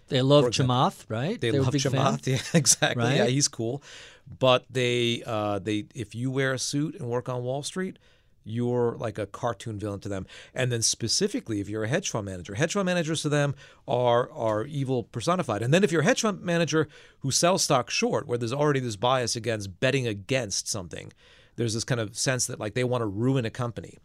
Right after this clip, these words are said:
Speaker 2: which is not what they want to do, because that's, that's not what happens when you bet
Speaker 1: It's too
Speaker 2: against a
Speaker 1: har-,
Speaker 2: company.
Speaker 1: it's too hard to do that. I, I
Speaker 2: Totally.
Speaker 1: So, so there was something you reference in the book off of, off of Reddit that cracked me up.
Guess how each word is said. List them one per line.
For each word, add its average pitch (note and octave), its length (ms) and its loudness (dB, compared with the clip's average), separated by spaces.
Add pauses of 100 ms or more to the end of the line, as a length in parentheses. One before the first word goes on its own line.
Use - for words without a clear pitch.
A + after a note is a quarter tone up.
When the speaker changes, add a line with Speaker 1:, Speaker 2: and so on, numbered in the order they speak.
(160)
Speaker 2:
which B2+ 140 -2
is C3+ 100 0
not F3 160 2
what C#3 100 -4
they B2+ 80 0
want A2+ 320 -4
to G#2 80 -8
do, A2 220 -2
because G#2 260 -6
that's, G#2+ 180 -4
that's - 220 -6
not A#2+ 140 0
what G2+ 120 -6
happens G2+ 400 -8
when G2 140 -6
you F#2+ 180 -6 (360)
bet B2+ 120 4
Speaker 1:
It's A#2 80 0
too - 60 6
Speaker 2:
against C#3 140 6
a - 20 8
Speaker 1:
har-, - 80 6
Speaker 2:
company. D#3+ 260 0
Speaker 1:
it's F#2 80 -8
too G#3+ 140 2
hard G#3 280 -2
to D#3+ 100 -4
do G2+ 220 -8
that. F2 260 -12
I, A#2+ 240 -8
I C3 120 -6
Speaker 2:
Totally. G#3+ 300 0
Speaker 1:
So, A3 180 10
so A3 220 8
there G#3 160 10
was A#3+ 140 2
something G#3 280 2
you F#3+ 200 -2
reference E3 760 -2 (300)
in D3 140 2
the D3 60 2
book C#3+ 400 2 (220)
off C#3 280 2
of, B2+ 260 2
off B2 260 2
of A#2 260 -2
Reddit A#2+ 340 -2
that A#2+ 120 -6
cracked A#2 320 -6
me B2+ 160 -2
up. B2 240 0